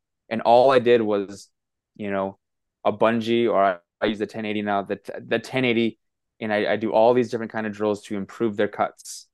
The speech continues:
their, their, their, the, the, the force into the ground, the strike. They'll get better at their,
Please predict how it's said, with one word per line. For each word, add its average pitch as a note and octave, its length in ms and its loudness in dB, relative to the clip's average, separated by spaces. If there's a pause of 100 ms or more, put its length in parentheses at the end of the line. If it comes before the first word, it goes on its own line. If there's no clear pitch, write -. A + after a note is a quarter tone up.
(260)
their, G2+ 300 0
their, G2+ 300 -2
their, G2+ 240 0
the, F#2 300 -6
the, G2+ 220 -6
the G#2+ 80 -4
force A#2 440 0
into G#2+ 120 -4
the G#2+ 60 -2
ground, G2+ 360 0
the F#2+ 60 -10
strike. G2+ 460 -2 (1120)
They'll B2 220 4
get C3+ 140 4
better A2+ 220 4
at G2 320 -2
their, G2 300 -6